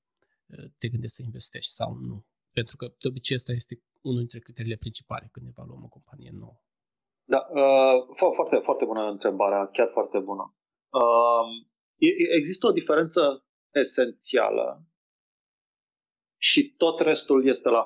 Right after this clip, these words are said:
Speaker 2: fel. Diferența este, um, în al cui vis este capabil, capabilă persoana respectivă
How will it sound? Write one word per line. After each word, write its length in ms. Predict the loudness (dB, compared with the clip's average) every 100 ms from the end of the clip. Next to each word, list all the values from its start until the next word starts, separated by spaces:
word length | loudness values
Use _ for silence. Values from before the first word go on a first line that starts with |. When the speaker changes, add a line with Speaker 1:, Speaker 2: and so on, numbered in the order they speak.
| 0
Speaker 2:
fel. 220 | -4 -2
Diferența 560 | -6 0 0 0 0 0
este, 840 | 0 -4 -8 -4 2 2 2 -2 _ _ _ _ _ _
um, 920 | 4 4 4 4 4 0 -4 -14 _ _ _ _ _ _ _ _
în 420 | 0 2 2 -2 -4 _ _ _ _ _ _ _ _ _ _ _ _ _
al 400 | -2 0 0 -4 _
cui 300 | 2 4 4
vis 720 | 0 2 2 2 -12 -18 _ _ _ _ _ _ _ _ _ _
este 420 | 0 0 0 0 0 -4 _ _ _ _
capabil, 880 | 0 0 2 2 2 2 2 -2 _ _
capabilă 400 | -4 0 4 4
persoana 400 | 4 2 0 2
respectivă 960 | 2 0 -4 0 2 2 2 2 0 -4